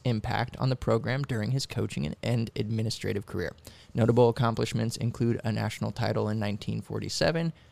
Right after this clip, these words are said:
coaching the school's first Heisman Trophy winner, and introducing the famous winged helmet design. But did you know Chrysler's impact on football extends well beyond just Michigan,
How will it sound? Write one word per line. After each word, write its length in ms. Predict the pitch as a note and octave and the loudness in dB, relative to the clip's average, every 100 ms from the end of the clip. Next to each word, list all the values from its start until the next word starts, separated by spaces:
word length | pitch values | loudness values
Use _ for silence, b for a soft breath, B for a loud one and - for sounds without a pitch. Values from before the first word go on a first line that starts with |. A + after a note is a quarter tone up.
| b | b
coaching 320 | G#3+ B3 E3+ | -2 2 2
the 80 | B2+ | 2
school's 380 | - A2 G2+ - | 2 2 0 -2
first 300 | F#2 G2 - | -4 -4 -2
Heisman 460 | G#2 G#2+ - G#2 | 0 0 0 -2
Trophy 360 | G2 G#2+ G2+ G#2+ | 0 -2 -2 -2
winner, 320 | A2 A#2 A2+ - | 0 0 -2 0
and 400 | D#3+ F#3 B2+ A#2+ | 0 2 0 -2
introducing 800 | B2+ C#3 E3 C#3+ A2 - C3 D3+ | -2 -2 0 0 -2 -2 -4 -4
the 120 | C3 | -8
famous 480 | - - G#2 A2 - | -8 -6 -4 -4 -6
winged 380 | G2 G2+ G2+ A2 | -6 -4 -2 -4
helmet 320 | - G2+ G2+ A2 | -4 -4 -2 -2
design. 460 | C3+ F3 A3 - - _ _ _ _ - | -2 -2 -4 -6 -12 _ _ _ _ -4
But 120 | A#2+ | 0
did 200 | B2 C3+ | 2 4
you 100 | G3 | 4
know 220 | G3+ F2+ - _ _ _ _ - | 4 2 -2 _ _ _ _ 0
Chrysler's 500 | A2 A#2 - C#3+ D3 | 2 2 0 -2 0
impact 460 | A#2+ A2+ A2 A2+ | 0 0 0 0
on 100 | A#2 | -2
football 520 | A#2+ - - - G2+ - b b | -4 -8 -4 -2 -2 -4 b b
extends 460 | A#2 - - A#2+ A#2 | -6 -2 2 2 0
well 240 | G#2 G#2 | 0 0
beyond 400 | C3+ C#3 A2 A2+ | 2 2 2 0
just 280 | - - - | 0 -2 -2
Michigan, 520 | A2 A2 - G2 G2+ | -4 -4 -4 -6 -6